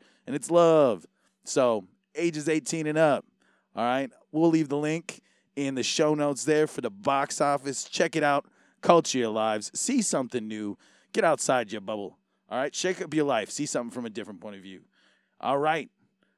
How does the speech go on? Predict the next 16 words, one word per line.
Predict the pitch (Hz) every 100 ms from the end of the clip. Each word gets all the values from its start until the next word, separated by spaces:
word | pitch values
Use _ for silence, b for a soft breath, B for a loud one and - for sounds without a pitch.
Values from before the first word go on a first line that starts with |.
| _
Well, | 117 143
if | 139
that's | 175 185 185
not | 165
for | 131
you | 165 214 214
or | 202 156 180 175
you | 165
gotta | 165 156 139
take | 156 147
the | 135
Litlins | 214 202 165 139 127
out, | 127 127 - _ _ _ _ _ _ -
Maui | 107 107 113
on | 117 131
Stage, | - 175 196 185 170 151 -